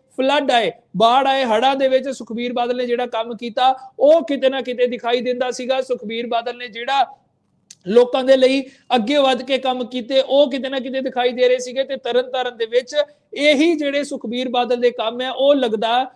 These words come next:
ਉਹਨਾਂ ਦੇ ਹੱਕ ਦੇ ਵਿੱਚ ਜਾਂਦੇ ਹੋਏ ਨਜ਼ਰ ਆ ਰਹੇ ਨੇ। ਤੇ ਚੌਥੇ ਰਾਊਂਡ ਦੀ ਜੇ ਗੱਲ ਕਰ ਲਈਏ, ਚੌਥਾ ਰਾਊਂਡ ਕੁਝ ਹੀ ਮਿੰਟਾਂ ਦੇ ਵਿੱਚ ਆਉਣ ਵਾਲਾ ਹੈ। ਚੌਥੇ ਰਾਊਂਡ ਦੇ ਵਿੱਚ ਕੁਝ ਹੀ ਮਿੰਟਾਂ ਦੇ ਵਿੱਚ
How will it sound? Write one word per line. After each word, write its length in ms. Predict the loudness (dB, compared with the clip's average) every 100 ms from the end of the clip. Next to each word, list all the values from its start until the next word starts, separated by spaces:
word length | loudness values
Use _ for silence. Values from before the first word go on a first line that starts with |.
| _ 4
ਉਹਨਾਂ 320 | 4 4 2
ਦੇ 100 | 2
ਹੱਕ 320 | 2 2 4
ਦੇ 120 | 4
ਵਿੱਚ 200 | 4 2
ਜਾਂਦੇ 340 | 0 0 2 2
ਹੋਏ 120 | 2
ਨਜ਼ਰ 320 | -2 0 2
ਆ 140 | 4
ਰਹੇ 120 | 2 0
ਨੇ। 140 | -4
ਤੇ 160 | -4 -4
ਚੌਥੇ 520 | 0 -2 2 2 2
ਰਾਊਂਡ 340 | 2 0 -2
ਦੀ 200 | -10 -8
ਜੇ 120 | -4
ਗੱਲ 220 | 0 0 0
ਕਰ 180 | -4
ਲਈਏ, 300 | -4 -2 0 0 _ _ _
ਚੌਥਾ 360 | 2 4 4 6
ਰਾਊਂਡ 220 | 4 0
ਕੁਝ 280 | -2 -2 0
ਹੀ 320 | 0 0 -4 _ _ _ _ _ _ -18 -4
ਮਿੰਟਾਂ 380 | -2 0 0 2
ਦੇ 120 | 4
ਵਿੱਚ 220 | 2 0
ਆਉਣ 260 | -2 -2 -2
ਵਾਲਾ 240 | 0 0
ਹੈ। 180 | 0 0
ਚੌਥੇ 380 | 0 -2 0 0
ਰਾਊਂਡ 220 | -2 -2
ਦੇ 100 | 0
ਵਿੱਚ 160 | 0
ਕੁਝ 220 | -4 -6 -4
ਹੀ 40 |
ਮਿੰਟਾਂ 320 | -6 -6 -4
ਦੇ 80 | -4
ਵਿੱਚ 260 | -4 -6